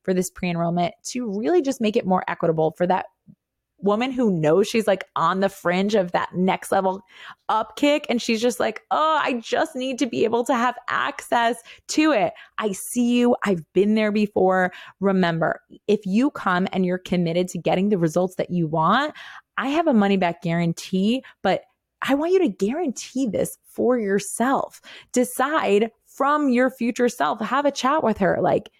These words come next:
"It's done. We've done it. We did it. I'm just coming and doing the work so that I can come and meet you and get to know you better," right? This room is high level, and these women are high level. You are high level,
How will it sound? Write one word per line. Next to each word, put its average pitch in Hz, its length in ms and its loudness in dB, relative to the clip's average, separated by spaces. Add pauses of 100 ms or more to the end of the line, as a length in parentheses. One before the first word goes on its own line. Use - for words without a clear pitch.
(280)
"It's - 220 -6
done. 262 320 4
We've 196 240 0
done 302 220 2
it. - 180 -4 (340)
We 240 140 4
did 262 240 2
it. 277 200 2 (320)
I'm 277 120 -2
just 359 240 0
coming 302 260 0
and 220 220 4
doing 240 300 2
the 220 100 4
work 180 600 2 (140)
so - 160 0
that 208 160 2
I 196 60 2
can 180 100 -6
come 185 240 -2
and 170 280 -2
meet 165 340 0
you 147 100 -2
and 170 160 -2
get 165 160 -4
to - 80 -4
know 160 180 0
you 156 200 -2
better," - 400 -6 (200)
right? 202 300 2 (400)
This 240 160 0
room 240 160 0
is 190 140 0
high 175 400 -2
level, - 500 -2 (140)
and 208 160 2
these 202 180 0
women 170 340 2
are 156 160 -2
high - 220 -4
level. - 400 -6 (260)
You 185 600 4
are 170 100 -2
high 170 260 -4
level, 135 360 0